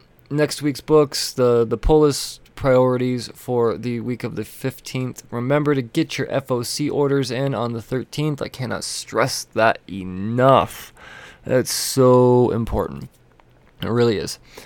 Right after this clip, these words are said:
Uh, what's also equally as important is, uh, leaving five-star reviews and sharing out this show and telling another comic book friend of yours. You know, maybe you don't know that they listen to podcasts. Maybe you're just like, "Hey, this guy fucking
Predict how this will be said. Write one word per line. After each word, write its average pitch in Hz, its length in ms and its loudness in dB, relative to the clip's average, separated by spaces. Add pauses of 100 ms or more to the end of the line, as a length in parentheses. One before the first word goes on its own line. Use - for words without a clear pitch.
(320)
Uh, 104 300 0
what's 120 220 -6
also 143 440 2
equally 143 440 -2
as 123 200 -2
important 123 640 -2
is, 113 240 -6
uh, 87 320 -2 (100)
leaving 127 320 -4
five-star 113 640 -2
reviews 117 640 -8 (540)
and 110 260 -6
sharing 135 420 2
out 120 220 -4
this 117 160 -4
show 117 360 0
and 98 260 -10 (280)
telling 180 280 2
another 139 260 4
comic 127 500 -4
book 113 280 -4 (280)
friend 113 440 -2
of 107 120 -6
yours. 98 300 -8
You 123 80 -6
know, 127 180 0
maybe 143 380 0
you 175 80 -2
don't 175 200 2
know 175 140 4
that 151 120 2
they 95 100 0
listen 92 300 -4
to 92 80 -4
podcasts. - 640 -6
Maybe 123 140 -4
you're 139 100 -2
just 135 120 -6
like, 147 120 -2
"Hey, 170 300 -2
this - 180 -8
guy 117 240 -2
fucking 113 600 -8